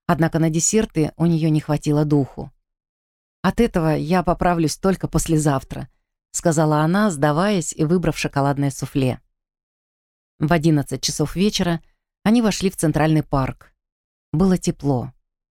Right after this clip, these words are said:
Они погуляли по аллеям, под фонарями, посидели на скамеечке под раскидистой ивой. Лукас снял пиджак и укрыл ей плечи.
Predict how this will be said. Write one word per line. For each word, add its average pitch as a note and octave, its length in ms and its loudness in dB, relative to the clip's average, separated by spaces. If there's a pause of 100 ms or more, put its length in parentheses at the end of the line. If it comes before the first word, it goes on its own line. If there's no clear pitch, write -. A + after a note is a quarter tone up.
(280)
Они D#3+ 200 2
погуляли D3+ 460 2
по D3 180 0
аллеям, F3 520 0 (320)
под F3+ 140 0
фонарями, D#3+ 720 0 (260)
посидели G3+ 460 2
на E3 120 2
скамеечке F#3 600 0
под D3 160 0
раскидистой D#3 640 -2
ивой. C#3+ 580 -2 (640)
Лукас G3 400 0
снял E3 240 0
пиджак D#3+ 600 -2
и D3+ 80 -2
укрыл D#3 360 0
ей D3+ 180 0
плечи. C3 580 -4